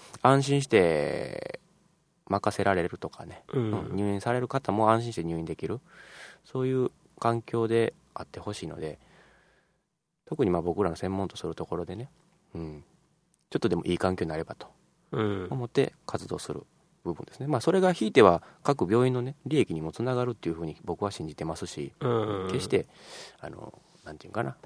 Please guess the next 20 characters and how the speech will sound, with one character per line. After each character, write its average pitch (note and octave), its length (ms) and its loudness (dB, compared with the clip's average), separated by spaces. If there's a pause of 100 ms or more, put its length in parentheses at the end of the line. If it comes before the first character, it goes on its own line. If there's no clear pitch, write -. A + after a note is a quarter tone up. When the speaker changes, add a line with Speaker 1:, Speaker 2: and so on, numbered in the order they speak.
Speaker 1:
揚 F2+ 100 2
げ E2 120 0
足 D#2+ 140 -4
を D#2+ 80 -6
取 C#3 180 0
る F3+ 60 -2
っ - 0 -
て - 160 -2
い - 20 4
う G#2+ 60 -2
ふ A#2+ 80 -4
う - 20 -4
な、 G#2+ 180 -2 (200)
ふ - 140 -6
う D#3 40 0
に D3 80 -2
は D#3 100 0
取 F#2 180 -2
る F2+ 40 -2
と、 F#2+ 240 0